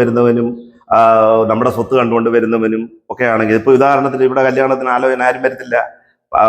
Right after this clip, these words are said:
അച്ഛൻ ഇങ്ങനെ തോന്നിവാസിയാണ്, ഏ, വലിയ കാര്യങ്ങളൊന്നുമില്ല, ഒരു ചെറുക്കനാണ് നോക്കുന്നത്, അവൻ എത്രത്തോളം അവിടെ, ഓ, ഇതുണ്ട്. പക്ഷെ അവിടെ പേരിൽ നമ്മളൊരു ഫിക്സഡ് ഡെപ്പോസിറ്റ് അവളോട് ഞാൻ പറഞ്ഞു, "മോളുടെ പേര് ഇത്രയുണ്ട്." അവൾ സന്തോഷിച്ചിരിക്കുകയാണ്, അവൾ ആരോടും പറയില്ല. നീ, ഇപ്പൊ നീ എന്നോട് ഇത് ചോദിച്ചോ, അച്ഛൻ ഇങ്ങനെ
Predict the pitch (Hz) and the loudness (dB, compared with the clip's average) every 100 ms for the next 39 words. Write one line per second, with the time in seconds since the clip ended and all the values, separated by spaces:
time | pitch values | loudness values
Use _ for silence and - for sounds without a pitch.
0 | 117 120 120 131 123 120 120 120 113 120 | 2 2 0 0 0 0 -2 -4 -2 0
1 | 123 117 120 107 98 - _ _ _ 170 | 0 0 -2 -4 -4 -12 _ _ _ -8
2 | 233 - _ _ _ _ _ 113 127 123 | -8 -10 _ _ _ _ _ 2 2 4
3 | 120 123 123 117 113 110 113 120 113 110 | 2 2 2 0 0 2 0 0 0 -2
4 | 107 107 110 107 113 110 113 113 110 107 | -4 -4 -2 -2 -2 -4 -4 -4 -2 0
5 | 107 104 107 104 110 113 110 101 98 95 | 0 0 -4 -12 -10 -12 -12 -14 -14 -18
6 | _ _ _ _ _ _ _ - - 120 | _ _ _ _ _ _ _ -20 -10 -6
7 | 131 - - 120 202 180 170 214 214 101 | -6 -6 -2 0 0 2 2 0 -2 -2
8 | 190 196 90 82 101 - 113 - 165 165 | -2 -2 -4 -6 -8 -4 -4 0 0 0
9 | 165 160 156 156 160 170 170 170 165 107 | -2 0 0 0 0 0 0 -2 -2 -4
10 | 117 135 139 143 - 151 151 147 101 - | -6 -6 -8 -8 -10 -10 -10 -14 -12 -8
11 | 113 113 151 170 160 147 139 117 98 107 | -4 0 0 0 -2 -2 0 0 0 2
12 | 117 185 208 196 190 101 92 - - - | 2 2 4 2 2 -2 -6 -12 -18 -20
13 | - 113 104 135 135 147 143 147 - - | -8 -4 -2 0 0 0 -2 -4 -10 -4
14 | 117 120 113 107 117 113 120 | -2 0 0 0 -2 0 2